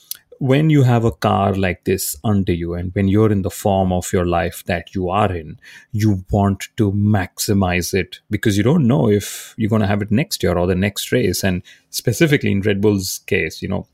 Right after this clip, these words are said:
next, uh, year with a ten percent reduction and all of that, you really don't know how it's all gonna shape up. So I'm, you know, I'm in, I'm eager to see what Max Verstappen is able to do out here, and, uh,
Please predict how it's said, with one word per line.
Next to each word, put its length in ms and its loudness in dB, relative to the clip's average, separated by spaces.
next, 520 0
uh, 240 2
year 420 2
with 100 0
a 80 0
ten 220 0
percent 380 -2
reduction 560 -2
and 120 -6
all 140 -2
of 140 0
that, 260 -8
you 180 0
really 200 2
don't 160 0
know 100 0
how 140 0
it's 160 -2
all 140 0
gonna 200 -2
shape 300 -6
up. 180 -4
So 240 0
I'm, 280 2
you 100 2
know, 80 2
I'm 200 2
in, 140 0
I'm 160 2
eager 180 2
to 80 0
see 140 0
what 180 2
Max 260 -4
Verstappen 540 2
is 140 4
able 220 2
to 160 -18
do 260 -2
out 220 0
here, 340 0
and, 560 2
uh, 260 4